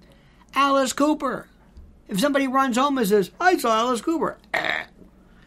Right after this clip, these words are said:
Did Alice Cooper cause this? Should we ban Alice Cooper? Should we go back after the fact and remove every remnant, every stitch, every scintilla, every ort, every,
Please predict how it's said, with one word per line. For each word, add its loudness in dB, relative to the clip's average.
Did 2
Alice 2
Cooper -4
cause 2
this? -10
Should -2
we 2
ban 0
Alice -2
Cooper? -4
Should 2
we 6
go 0
back -2
after -4
the -4
fact -6
and 0
remove 2
every -2
remnant, -4
every -4
stitch, -6
every -2
scintilla, -2
every 2
ort, 2
every, 0